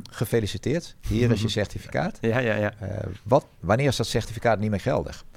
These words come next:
Speaker 1: Dus hoe zorg jij dat jij bijblijft als je nu, zeg maar, bij bent?
Speaker 2: Nou,
Speaker 1: En hoe verplicht is dat?
Speaker 2: niet langer dan een jaar in ieder geval.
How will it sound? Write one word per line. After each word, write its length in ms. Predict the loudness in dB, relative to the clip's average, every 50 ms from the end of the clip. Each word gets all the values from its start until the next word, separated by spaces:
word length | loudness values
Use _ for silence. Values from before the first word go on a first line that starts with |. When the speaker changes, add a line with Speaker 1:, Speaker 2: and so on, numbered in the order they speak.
| -18 -18 -18 -10
Speaker 1:
Dus 160 | -6 -4 0
hoe 300 | 2 4 4 4 4 2 -2 -6 -10
zorg 340 | -6 0 4 4 4 4 2
jij 260 | 2 2 2 2 2
dat 180 | 2 0 0
jij 200 | 2 2 2 4
bijblijft 680 | 6 6 8 8 6 4 2 0 -2 -4 -6 -10 -10 -4
als 200 | -2 0 0 0
je 100 | 0 0
nu, 180 | 0 2 2 2
zeg 200 | 2 0 0 0
maar, 120 | 0 2
bij 200 | 4 4 4 4
bent? 340 | 4 4 2 2 -2 -6 -10 -12 -14 -16 -8 -2
Speaker 2:
Nou, 240 | 0 2 4 4 6
Speaker 1:
En 60 | 6
hoe 120 | 8 8 8
verplicht 380 | 6 4 4 2 2 2 2
is 160 | 0 -2 -2 -2
dat? 240 | -4 -6 -6 -8 -6
Speaker 2:
niet 260 | 0 2 4 4 4
langer 240 | 2 0 0 0 0
dan 140 | 2 2 2
een 80 | 4 4
jaar 280 | 4 4 4 2 2
in 80 | 2 2
ieder 160 | 0 0 -2
geval. 280 | -4 -4 -4 -4 -4 -6